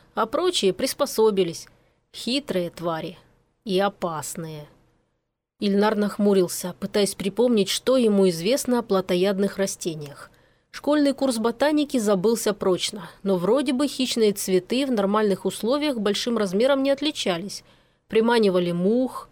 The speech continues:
ну, в крайнем случае, мышей. Словно в ответ на его мысли Ориен неодобрительно покачал головой.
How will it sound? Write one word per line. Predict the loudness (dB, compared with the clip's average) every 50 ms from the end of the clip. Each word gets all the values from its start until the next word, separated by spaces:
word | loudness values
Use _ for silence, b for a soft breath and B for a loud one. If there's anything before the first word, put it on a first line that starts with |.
| _ _ -4
ну, | -2 -2 -2
в | -2
крайнем | -2 0 0 2 2 2 0 0
случае, | 0 0 0 0 0 0 -2 -2
мышей. | -2 -4 -4 -4 -2 0 0 2 2 2 2 0 -4 -12 _ _ _ _ _ _ _ _ _ _ _ _ _ _ _ _ _
Словно | -8 -2 0 2 2 4 2 2
в | 2
ответ | 2 2 2 2 2 2
на | 2 2
его | 4 4 4 4
мысли | 4 2 2 0 0 2 2 2 2 2
Ориен | 2 2 4 4 4 4 4
неодобрительно | 4 2 2 2 0 0 0 -2 -4 -2 -2 0 0 0 0
покачал | 0 -2 -4 -4 -4 -6 -4 -2 -2 -2 -2
головой. | 0 0 0 0 -2 -2 -4 -8 -10 -10 -12 -14